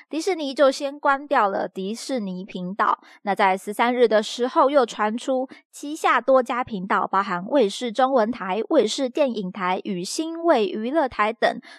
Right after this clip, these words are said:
都将于今年底退出台湾市场咯。那这部分讯息，N C C官员也已经证实了。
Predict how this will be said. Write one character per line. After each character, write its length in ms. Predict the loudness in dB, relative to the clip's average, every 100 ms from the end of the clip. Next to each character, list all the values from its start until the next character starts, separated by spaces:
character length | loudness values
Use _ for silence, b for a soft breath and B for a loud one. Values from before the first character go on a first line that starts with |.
| B
都 220 | 2 4 4
将 280 | 2 2
于 200 | 0 -6
今 200 | -6 -4
年 220 | -2 0 -2
底 160 | -4
退 240 | -2 0 0
出 160 | 0
台 240 | -2 2 4
湾 220 | 4 0
市 200 | -6 -8
场 280 | -6 -6 -2
咯。 240 | 0 -2 B B
那 120 | -6 -6
这 140 | -8
部 160 | -10 -4
分 220 | -2 -2
讯 240 | -2 -4
息 220 | -4 -4 -2
，N 160 | -2 -4
C 240 | -6 -8
C 200 | -6 -8
官 240 | 0 0 2
员 240 | 0 0 0
也 120 | -4
已 160 | -4 -10
经 240 | -6 -8
证 220 | 0 0 0
实 200 | -4 0
了。 260 | 2 0